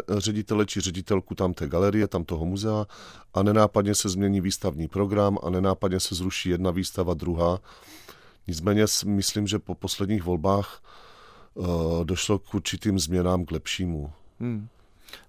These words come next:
Speaker 2: Eh, co se týká, eh, různých, eh, protože tady byla velká, řekněme, m-, velké přátelství, eh, mezi českými a polskými dizidenty od sedmdesátých let v době normalizace a tak dál,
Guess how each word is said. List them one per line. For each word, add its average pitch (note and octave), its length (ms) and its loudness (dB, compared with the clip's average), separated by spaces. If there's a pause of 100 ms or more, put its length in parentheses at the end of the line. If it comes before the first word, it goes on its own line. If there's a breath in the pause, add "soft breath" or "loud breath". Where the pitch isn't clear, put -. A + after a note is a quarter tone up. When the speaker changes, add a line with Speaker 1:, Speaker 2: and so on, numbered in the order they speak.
(240)
Speaker 2:
Eh, B2 40 2
co C3+ 140 -2
se D#3 140 0
týká, D#3+ 580 2
eh, A#2+ 140 2
různých, B2+ 520 -4
eh, A#2+ 160 2
protože A2+ 420 -4
tady A#2+ 200 -2
byla A#2 240 0
velká, A#2 500 0
řekněme, A2+ 420 -4
m-, G#2 200 -4
velké G#2 260 -6
přátelství, B2 760 -4 (360 loud breath)
eh, A2+ 260 -2
mezi A2 240 -2
českými B2 520 -4
a A#2+ 60 0
polskými A#2 440 -4
dizidenty A#2 800 0
od G#2 180 -10
sedmdesátých A2+ 800 -4
let A2+ 160 -2
v A#2+ 60 -16
době A2+ 220 -4
normalizace G#2+ 680 -4
a A2+ 40 -4
tak B2 180 -6
dál, A2 280 0